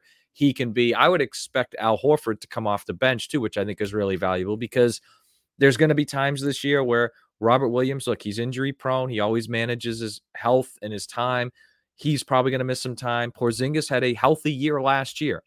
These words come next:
and he had two healthy years to start his career. In between that, he's missed a lot of games with injury.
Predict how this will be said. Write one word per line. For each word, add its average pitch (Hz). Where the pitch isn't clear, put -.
and 104
he 107
had 104
two 143
healthy 143
years 139
to 120
start 156
his 127
career. 110
In 143
between 143
that, 120
he's 113
missed 120
a 113
lot 104
of 104
games 104
with 98
injury. 87